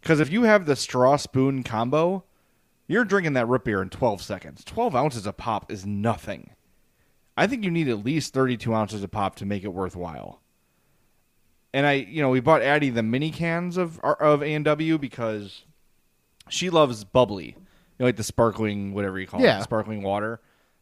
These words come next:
Speaker 1: But inevitably, all over my house are three-quarter cans of, or, like, a quarter can left of bubbly.
Speaker 2: Yeah.
Speaker 1: Five or six around our house at a time.
Speaker 2: I swear.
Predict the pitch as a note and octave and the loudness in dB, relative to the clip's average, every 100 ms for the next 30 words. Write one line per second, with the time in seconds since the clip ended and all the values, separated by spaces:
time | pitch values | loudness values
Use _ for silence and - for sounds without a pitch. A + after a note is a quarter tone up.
0 | - B2 - - C#3+ F3 D#3 A#2+ F#2 F#2+ | -6 -6 -6 -6 0 2 2 -2 -6 -12
1 | F#2+ - C#3+ E3 D#3 D#3+ E3+ D3+ G2+ G2+ | -10 2 4 6 4 0 -4 -6 -6 -8
2 | - - _ _ _ _ - B2+ - C3+ | -10 -16 _ _ _ _ -2 -2 -2 -6
3 | D3 C#3+ C#3+ C3+ A#2+ G#2+ A#2+ A2 G#2 G2+ | -6 -4 -2 -2 -2 -6 -6 -6 -6 -8
4 | - - _ _ A2+ G#2+ F#2+ - _ _ | -12 -20 _ _ -8 -8 -8 -20 _ _
5 | _ - D3 C#3 C3+ - C#3+ - E3 D3 | _ 0 2 2 -2 -6 -8 0 0 0
6 | C#3 C3+ A#2+ A2 G2+ - F#2+ A2 G2+ G2+ | -2 -4 -4 -2 -4 -6 -6 -4 -4 -8
7 | F#2+ _ - C#3+ D3 - E3+ D#3+ C#3+ D3 | -12 _ -4 -2 -2 0 2 2 0 -4
8 | B2 B2 A#2 G#2+ G2+ G#2 G#2 F#2+ G2 E2 | -6 -4 -4 -4 -4 -4 -6 -10 -10 -12
9 | G#1 B2+ C#3 - - - - C3+ C#3 B2 | -4 0 2 0 -4 -6 -6 -2 0 0
10 | G#2 | -4